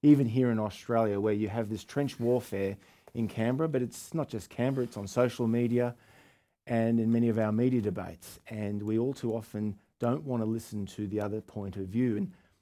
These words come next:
many of you may have heard me say this, but one of our intellectual heroes here at C I S is the great British nineteenth century liberal intellectual John Stuart Mill.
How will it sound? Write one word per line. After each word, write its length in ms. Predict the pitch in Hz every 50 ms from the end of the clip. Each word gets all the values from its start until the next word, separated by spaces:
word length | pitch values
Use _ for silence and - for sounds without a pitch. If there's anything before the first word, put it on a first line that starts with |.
| _ _ -
many 260 | 117 127 127 120 113
of 100 | 101 107
you 100 | 107 104
may 160 | 107 107 104
have 140 | 101 101 92
heard 160 | 107 113 110
me 100 | 110 107
say 260 | 95 - 131 123 135
this, 160 | 113 107 92
but 120 | - - 110
one 160 | 113 127 131
of 80 | 117 117
our 160 | 110 104 107
intellectual 500 | 110 95 - 98 104 107 - - 104 101
heroes 440 | 95 110 113 107 101 101 98 - -
here 200 | - 107 107 107
at 140 | 107 101 - _ _
C 200 | - - - 117
I 200 | 107 101 98 101 107
S 260 | 104 98 - - 110
is 140 | 107 95 92
the 80 | 107
great 280 | 95 117 110 107 107 -
British 440 | - 110 107 107 98 - - - - _ _ _ _ _ _ _ _
nineteenth 480 | - 123 120 117 113 - - 117 107 95
century 380 | - 113 107 95 - 113 104 104
liberal 320 | 110 113 110 113 117 110
intellectual 720 | 107 104 - 104 101 101 101 - - 104 104 104 101 101 - _ - _ _ _ -
John 240 | - 117 113 107 98
Stuart 380 | - - - 120 110 113 110
Mill. 320 | 113 135 156 147 117 95